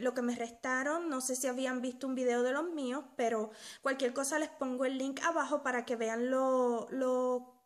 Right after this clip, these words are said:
que se pueden ganar. Como también le voy a poner, este, foto de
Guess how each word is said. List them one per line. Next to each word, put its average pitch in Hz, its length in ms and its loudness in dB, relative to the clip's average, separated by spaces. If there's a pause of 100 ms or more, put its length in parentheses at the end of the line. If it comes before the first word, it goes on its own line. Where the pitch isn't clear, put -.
(140)
que 277 100 -6
se 269 140 0
pueden 254 320 0
ganar. 311 340 0 (560)
Como 269 300 2
también 254 400 2
le 330 80 6
voy 262 100 2
a 247 140 0
poner, 262 320 0
este, 233 720 0
foto 269 800 -2
de 277 600 0